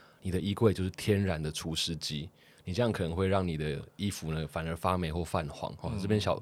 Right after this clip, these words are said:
Speaker 1: 小提醒大家啦，建议大家最近把衣柜关好，然后就是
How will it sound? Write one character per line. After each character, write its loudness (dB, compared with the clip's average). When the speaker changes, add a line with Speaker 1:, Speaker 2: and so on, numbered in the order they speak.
Speaker 1:
小 0
提 -2
醒 0
大 2
家 -2
啦， -2
建 -4
议 -2
大 0
家 0
最 -2
近 -2
把 -6
衣 -4
柜 2
关 0
好， -4
然 -4
后 0
就 -4
是 -2